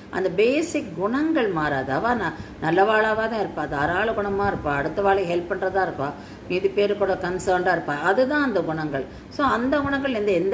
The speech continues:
இடத்துல அவ இருக்க, எந்த சூழ்நிலையில இருந்தாலும் மாறாது. So, இந்த மாதிரி நிறைய நம்மளது வந்து ஒரு பழமொழிகளாட்டும்,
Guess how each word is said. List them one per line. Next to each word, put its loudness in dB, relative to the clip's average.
இடத்துல -2
அவ 2
இருக்க, -2
எந்த -2
சூழ்நிலையில 0
இருந்தாலும் 0
மாறாது. 2
So, -4
இந்த 0
மாதிரி 0
நிறைய 0
நம்மளது 0
வந்து 0
ஒரு 0
பழமொழிகளாட்டும், 0